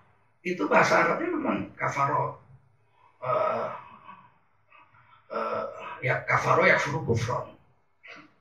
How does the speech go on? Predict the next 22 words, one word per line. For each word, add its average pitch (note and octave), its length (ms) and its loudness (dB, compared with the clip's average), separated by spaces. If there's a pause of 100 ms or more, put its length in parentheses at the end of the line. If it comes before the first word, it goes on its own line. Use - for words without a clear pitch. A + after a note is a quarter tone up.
(1120)
Sedangkan G3+ 480 6
takfir F#3 400 4
itu - 320 -2
kafaro E3+ 640 4
yukafiru D3+ 560 0
takfiron. - 560 -4 (1800)
Mengkafirkan - 720 2
orang B2 320 -2
lain. E3 560 2 (1040)
Kalau G#3+ 160 6
saya G#3 240 10
merasa G#3+ 400 8
saya F#3+ 160 6
melanggar F#3 400 6
hukum D#3+ 240 4
Allah, D#3+ 240 6
saya D3+ 160 4
fasik, - 480 0 (1040)
keluar D3+ 400 2
daripada C3+ 480 0
aturan - 320 -4
Allah, - 400 -8